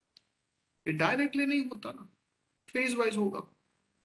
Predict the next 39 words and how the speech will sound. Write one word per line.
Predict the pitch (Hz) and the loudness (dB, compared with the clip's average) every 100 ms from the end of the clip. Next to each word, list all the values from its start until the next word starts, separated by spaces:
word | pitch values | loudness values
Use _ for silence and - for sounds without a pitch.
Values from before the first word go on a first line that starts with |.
| _ _ _ - | _ _ _ -8
So | - | -4
this | 165 208 381 - | 6 10 12 10
money | 285 269 214 175 214 | 6 4 4 2 2
should | - 240 202 | 0 -2 -2
be | 214 202 202 | 2 2 4
captured | 202 190 - 262 247 | 2 2 2 2 2
or, | 202 196 - _ _ | 2 -2 -4 _ _
or, | 185 190 | 2 2
or | 190 185 185 | 4 2 2
snatched | - - 170 196 - - | -2 -6 0 0 2 0
or | 196 | 0
forfeited | 202 208 208 254 - | 2 4 4 0 -2
by | 226 233 | 0 0
the | 214 | 2
government, | 208 214 269 349 - | 2 2 0 -8 0
or | 202 202 | 2 2
it | 208 208 | 0 0
should | 214 202 | 0 0
be | 208 | 0
kept | 208 190 202 | 2 2 0
in | 196 | -2
the | 190 185 175 - _ - | 0 0 -2 -6 _ -10
separate | - 175 180 | -8 -6 -4
bank | 160 156 | -2 -2
account. | 156 - - - - _ _ _ _ | -2 -8 -16 -20 -20 _ _ _ _
What | - 180 | -10 -8
do | |
you | 202 | -6
think | 208 | -4
about | 208 196 202 | -4 -4 -8
it? | - - - | -10 -10 -6
Answer | 185 202 | -6 -4
the | |
question. | 202 202 - - _ _ _ _ - - _ _ _ - _ | -6 -6 -10 -18 _ _ _ _ -20 -20 _ _ _ -20 _
This | 151 214 226 214 - | 4 6 8 6 2
money | 180 175 156 190 226 | 2 2 2 0 0
which | 190 220 | -2 -4
is | 208 - - | -4 -12 -10
ongoing, | 202 262 220 196 175 | -2 2 4 4 0